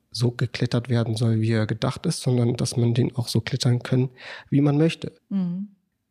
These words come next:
Speaker 2: Was ja auch passiert im Bouldersport, ist, dass Leute sich gerne im Netz informieren darüber, wie man, äh, weiterkommt, wie krieg ich, äh,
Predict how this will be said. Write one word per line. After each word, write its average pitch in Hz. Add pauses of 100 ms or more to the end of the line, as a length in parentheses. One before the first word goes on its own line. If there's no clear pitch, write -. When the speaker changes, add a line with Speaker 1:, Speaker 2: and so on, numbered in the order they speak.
(120)
Speaker 2:
Was 214
ja 247
auch 226
passiert 269
im 214
Bouldersport, 214
ist, -
dass 190
Leute 190
sich 170
gerne 175
im 175
Netz 185
informieren 233
darüber, 226
wie 202
man, 190
äh, 180
weiterkommt, 202
wie 180
krieg 170
ich, 170
äh, -